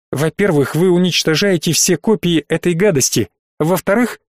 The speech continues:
вы встретитесь со мной лично". "Прошу прощения, я произвёл на вас впечатление идиота?"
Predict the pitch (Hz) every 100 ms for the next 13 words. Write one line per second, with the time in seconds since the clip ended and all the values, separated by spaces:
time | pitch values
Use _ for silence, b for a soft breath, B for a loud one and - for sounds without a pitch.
0 | _ 156 226 240 - - 196 - 147 156
1 | - 156 170 175 202 233 - 131 110 -
2 | _ _ _ _ _ _ - - 151 180
3 | 170 180 - 196 147 143 139 143 175 170
4 | 156 170 160 170 175 170 170 170 - -
5 | 165 - 180 170 170 156 202 240 131